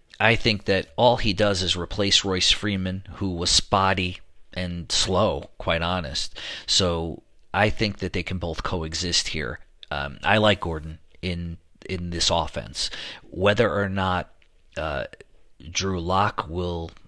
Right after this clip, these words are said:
be able to have some success here, it remains to be seen. But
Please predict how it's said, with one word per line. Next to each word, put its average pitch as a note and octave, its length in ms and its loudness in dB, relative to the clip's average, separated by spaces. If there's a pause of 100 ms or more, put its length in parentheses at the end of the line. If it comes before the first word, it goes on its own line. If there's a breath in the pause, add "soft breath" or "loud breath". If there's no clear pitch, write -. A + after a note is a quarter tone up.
(240)
be F#2+ 220 -4
able F2 320 -2
to E2+ 680 0 (520)
have - 220 2
some E2 180 0
success - 520 2
here, C3+ 340 4
it F#2 200 -4
remains F2+ 440 -2
to - 80 -4
be D#2+ 100 -4
seen. A#2 460 -4 (440 loud breath)
But F2+ 220 2